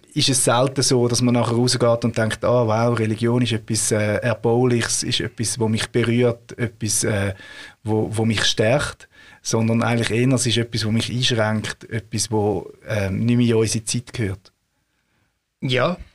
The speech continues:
Speaker 2: ist so. Also ich meine, den Eindruck habe ich auch. Und gleichzeitig ist das Kino eigentlich für mich der Ort, wo, wo, wo das Gegenteil für mich auch am meisten passiert, dass ich rauskomme und das Gefühl habe,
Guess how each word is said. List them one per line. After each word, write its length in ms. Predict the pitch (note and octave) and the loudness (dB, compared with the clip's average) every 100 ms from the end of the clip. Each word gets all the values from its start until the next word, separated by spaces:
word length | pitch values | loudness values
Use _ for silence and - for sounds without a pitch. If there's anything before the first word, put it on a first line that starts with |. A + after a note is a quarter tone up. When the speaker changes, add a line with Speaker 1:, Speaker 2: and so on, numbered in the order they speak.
| _ - | _ -4
Speaker 2:
ist 200 | D3+ - | 0 2
so. 180 | F#3 B2+ | 4 4
Also 200 | C3 C3 | 2 2
ich 40 | |
meine, 320 | D3 C#3 - - _ _ _ _ | 2 0 -2 -10 _ _ _ _
den 160 | C#3 D3 | 0 2
Eindruck 240 | D3 D3 | 2 2
habe 100 | D3 C#3 | 2 2
ich 120 | D3 | 0
auch. 360 | B2+ B2 G#3+ - - _ _ _ _ - | 0 0 -2 -4 -12 _ _ _ _ -6
Und 180 | B2+ | -4
gleichzeitig 760 | - E3 - E3+ E3 D#3 D3 - _ _ _ | 0 0 2 0 0 -2 -6 -6 _ _ _
ist 140 | - - | -4 -2
das 40 | |
Kino 240 | - E3+ | 2 2
eigentlich 240 | D#3+ D3 - | 4 2 2
für 60 | |
mich 200 | D3+ D3 - | 0 0 0
der 340 | C#3 C#3 - | -2 -2 2
Ort, 380 | D3 C3+ - - _ - | 2 2 -2 -12 _ -4
wo, 440 | C3+ C#3 - - _ | 0 0 -2 -8 _
wo, 180 | C#3 C#3+ | -10 -8
wo 80 | C#3 | -6
das 160 | C3 - | -8 -4
Gegenteil 440 | - - - D3 | -4 -2 -2 0
für 60 | C#3+ | 0
mich 200 | C#3+ - | 0 -2
auch 260 | C#3 D3+ - | -2 0 2
am 120 | D#3+ D#3 | 2 2
meisten 500 | C3+ D#3+ - - - | 2 0 -2 -4 -6
passiert, 600 | - - D3 C3+ A2 - | -2 0 2 2 0 -4
dass 100 | C3+ | -6
ich 100 | C#3 - - | -4 -4 0
rauskomme 520 | D3+ D#3 - D3 C#3 | 0 2 0 0 0
und 120 | B2 | -4
das 60 | - | -2
Gefühl 220 | D3 C3 | -2 0
habe, 140 | C3 | 0